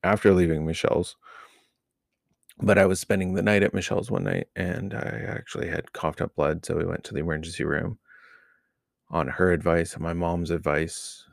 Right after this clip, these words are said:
I remember crying in the car because I had no health insurance. I had no way to pay for anything.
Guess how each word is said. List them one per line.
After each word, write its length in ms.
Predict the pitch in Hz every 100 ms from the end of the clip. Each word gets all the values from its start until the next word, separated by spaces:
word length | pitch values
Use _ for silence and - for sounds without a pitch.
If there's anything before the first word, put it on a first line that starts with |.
| - -
I 80 |
remember 420 | 76 82 82 80 82
crying 380 | - 87 85
in 80 | 85
the 100 | 82
car 400 | - 85 82 80
because 460 | 82 - - 87 -
I 440 | 85 - 80 85 -
had 200 | 78 80
no 200 | 78 76
health 200 | 78 80
insurance. 580 | 80 - 80 73 -
I 80 | -
had 160 | - -
no 100 | -
way 100 | -
to 80 | -
pay 180 | -
for 160 | 78 -
anything. 520 | 82 80 85 82 76